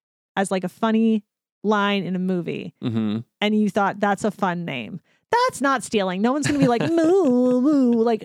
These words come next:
Speaker 1: or whatever about you, like, if,
Speaker 2: Yeah.
Speaker 1: if that were the case. So chill.
Speaker 2: There's also, I heard another thing that reminded me of a, a, a current thing. There's a YouTuber that I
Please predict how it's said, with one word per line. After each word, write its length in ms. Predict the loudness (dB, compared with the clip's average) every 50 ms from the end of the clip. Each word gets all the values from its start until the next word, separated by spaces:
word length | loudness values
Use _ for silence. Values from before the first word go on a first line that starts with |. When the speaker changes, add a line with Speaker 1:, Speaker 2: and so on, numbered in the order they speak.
| -2
Speaker 1:
or 220 | -2 0 2 2 2
whatever 460 | 2 2 2 0 0 0 -2 -2 -2 -2
about 340 | -2 0 0 -2 -2 -2
you, 220 | -2 -4 -4 -4 -2
like, 200 | -2 -2 -2 -2
if, 80 | -4 -6 _
Speaker 2:
Yeah. 240 | -2 0 0 0 0
Speaker 1:
if 60 | -2
that 160 | -2 -2 -2
were 140 | -2 -4 -4
the 100 | -4 -6
case. 600 | -8 -8 -10 -10 -10 -10 -12 -10 -10 -10 -12 -14 -18 _ _ _
So 380 | -2 -2 0 0 0 -2 -4 -8 -10
chill. 460 | -6 -4 -2 -2 -4 -4 -8 -12 -18 _ _ _ _ _ _ _ _ _ _ _ _ _ _ _ _ _ _ _ _ _
Speaker 2:
There's 160 | -4 -4 -2
also, 500 | -2 -2 -2 -2 -2 -2 0 0 0 -2 -4 -8 _ _ _ -8
I 120 | -6 -6
heard 220 | -6 -4 -4 -4 -2
another 320 | -2 -2 -2 -2 -4 -4
thing 240 | -4 -4 -4 -2 -2
that 80 | -4 -4
reminded 380 | -2 -2 -2 -2 -2 -2 -2
me 140 | -2 -2 -4
of 120 | -4 -4
a, 320 | -4 -4 -4 -4 -4 -6 -8 -10
a, 160 | -12 -14 -14 -14 -14 -18
a 40 | -18
current 380 | -12 -8 -6 -6 -6 -6 -8
thing. 400 | -8 -8 -6 -4 -4 -4 -6 -6 -8 _ _ _ _ _ _ _ _ _
There's 180 | -6 -4 -4 -4
a 100 | -4 -4
YouTuber 680 | -2 -4 -4 -4 -4 -6 -6 -4 -4 -4 -4 -4 -4 -4
that 160 | -4 -4 -4
I 240 | -4 -4 -6 -6